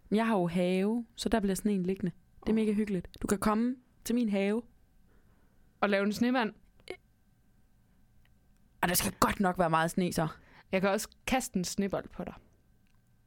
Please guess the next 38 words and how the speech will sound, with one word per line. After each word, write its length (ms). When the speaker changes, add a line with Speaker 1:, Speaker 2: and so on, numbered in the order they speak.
Speaker 1:
Ej, 80
så 120
gider 240
jeg 40
ikke. 120
Så 80
må 100
du 60
ikke 140
komme 200
alligevel. 500
Speaker 2:
<laughs> 140
Speaker 1:
Kan 100
du 60
ikke 180
blive 200
hjemme? 240
Speaker 2:
Nej. 680
Speaker 1:
Jo. 180
Speaker 2:
Du 60
har 80
også 160
aldrig 140
inviteret 420
mig. 120
Speaker 1:
Jeg 80
trækker 220
det 100
tilbage. 360
Speaker 2:
<laughs> 160
Det 100
kan 160
man 120
ikke. 200
Speaker 1:
Jeg 80
læser 260
nu. 160
Speaker 2:
Okay. 280